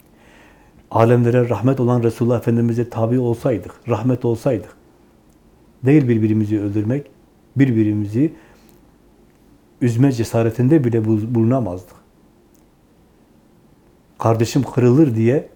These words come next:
ona yan bile bakamazdık. Bir mümin, bir mümine sertçe bakarsa hakkı geçer dedi Resulullah Efendimiz.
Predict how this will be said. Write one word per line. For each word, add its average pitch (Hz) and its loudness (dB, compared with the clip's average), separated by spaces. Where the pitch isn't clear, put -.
ona 120 2
yan 135 4
bile 120 2
bakamazdık. 113 0
Bir 143 10
mümin, 123 4
bir 135 4
mümine 120 0
sertçe 127 -4
bakarsa 131 -4
hakkı 123 -2
geçer 107 -4
dedi 101 -6
Resulullah 98 -6
Efendimiz. 85 -12